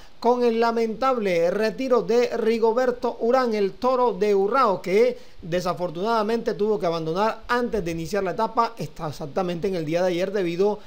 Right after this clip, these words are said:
a un golpe en su... Eh, hombro izquierdo. Aquí lo está mostrando, el mismo que se golpeó en la semana anterior, donde también se retiró,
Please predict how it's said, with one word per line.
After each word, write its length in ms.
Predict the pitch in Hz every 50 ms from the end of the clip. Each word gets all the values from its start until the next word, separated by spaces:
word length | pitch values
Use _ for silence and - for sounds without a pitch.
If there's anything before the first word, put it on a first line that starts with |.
| - - - -
a 140 | - 190 202
un 120 | 214 208
golpe 500 | 185 208 208 196 160 185 214 220 - - -
en 240 | 262 240 247 240 233
su... 400 | - - 208 233 247 262 247 254 - - - - - - -
Eh, 720 | 170 160 156 156 151 156 156 151 156 156 160 156 - - - - -
hombro 580 | - 226 254 247 233 202 214 220 233 240 240 240
izquierdo. 520 | - 214 - - - - 220 233 240 226 220
Aquí 160 | 165 143 165
lo 100 | 170 190
está 160 | 190 - 196
mostrando, 680 | 208 214 202 - - 208 196 185 185 214 233 240 240 233 - - - - -
el 200 | 214 208 196 185
mismo 360 | 196 226 240 226 226 247 240
que 100 | - 208
se 140 | - 226 208
golpeó 500 | 226 226 226 - 240 208 220 240 - -
en 140 | - 175 165
la 120 | 165 165
semana 320 | 160 - 160 156 175 190 196
anterior, 340 | 196 - 220 190 202 214
donde 160 | 214 202 180 156
también 260 | 170 151 151 160 160
se 120 | 175 190
retiró, 460 | 196 202 185 214 208 202 202 214 208